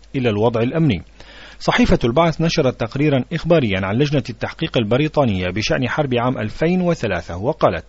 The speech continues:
"تعرضت لجنة تشيلكوت ورئيس وزراء بريطانيا السابق توني بلير لهجوم وانتقادات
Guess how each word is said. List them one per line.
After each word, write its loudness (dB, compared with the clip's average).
"تعرضت 4
لجنة 0
تشيلكوت -2
ورئيس 0
وزراء 2
بريطانيا 0
السابق -2
توني 4
بلير -4
لهجوم 2
وانتقادات 0